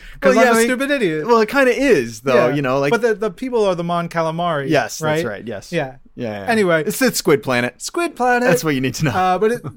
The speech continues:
Speaker 2: oh, you're the Star Wars expert. Do we know, have we known a lot about this planet over
Speaker 1: Mon-,
Speaker 2: the
Speaker 1: yeah, Mon
Speaker 2: years?
Speaker 1: Cala is one of those fringe planets that has been explored in a lot of different
Speaker 2: Hmm.
Speaker 1: ways, you know, extended universe, certainly, uh, but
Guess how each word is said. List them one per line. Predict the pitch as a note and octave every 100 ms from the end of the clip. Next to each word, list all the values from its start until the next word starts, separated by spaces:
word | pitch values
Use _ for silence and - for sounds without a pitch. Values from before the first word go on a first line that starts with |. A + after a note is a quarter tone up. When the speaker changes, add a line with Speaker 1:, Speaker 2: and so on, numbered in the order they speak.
| -
Speaker 2:
oh, | A#3+ B3+
you're | A3+ G3+ C4 C#4+
the | G#3
Star | D#3+ C#3+
Wars | C#3+ C#3
expert. | C#3 - F#3+
Do | G3+
we | A3
know, | G3 E3 F#3+ A#3 B3+ A#3 - -
have | F3 F3+
we | G3
known | F3+ G3
a | G#3
lot | G3+ G#3
about | G#3 G3+ G3+ -
this | F#3+
planet | - F3+ G3 G#3+
over | F#3+
Speaker 1:
Mon-, | C#3 D#3
Speaker 2:
the | D#3+
Speaker 1:
yeah, | B2
Mon | A#2+ D3
Speaker 2:
years? | D3+
Speaker 1:
Cala | D3 C3+
is | G#2+
one | A2 A#2
of | A2+
those | A2 -
fringe | - B2+ C#3 C#3
planets | D3 D3 D3+ -
that | A2
has | G#2 G#2
been | - G#2+
explored | G#2 - G#2 G2+
in | G#2
a | G2+
lot | G2+ G2
of | G2+
different | - G#2
Speaker 2:
Hmm. | G2+
Speaker 1:
ways, | G2+ G2 -
you | C3 A2+
know, | G2+ G2 _ _ -
extended | C#3+ G3+ E3+
universe, | D#3+ D3 D#3 D3+
certainly, | - D3+ C#3 C#3 C3+ C3+ A#2+
uh, | A#2 A2+
but | G2+ A2+ A2